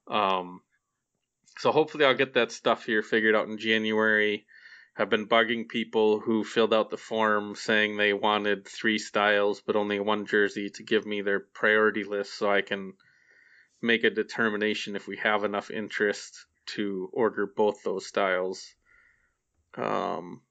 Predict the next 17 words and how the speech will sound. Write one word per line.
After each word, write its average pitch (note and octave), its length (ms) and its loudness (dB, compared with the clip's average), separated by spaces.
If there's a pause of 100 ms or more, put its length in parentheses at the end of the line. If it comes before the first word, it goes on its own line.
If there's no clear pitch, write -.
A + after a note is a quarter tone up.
(200)
so - 160 -2
we'll A#2 100 2
go B2+ 120 4
from A#2 200 -2
there, B2 280 4
but A2 220 2
hopefully C3 340 2
we'll A#2+ 120 4
get A#2 120 2
the - 80 -8
kinks - 380 -4
worked A#2 240 0
out A2 220 4
on G2+ 160 0
how A2 200 2
we're G#2+ 160 -2
gonna G#2 280 -2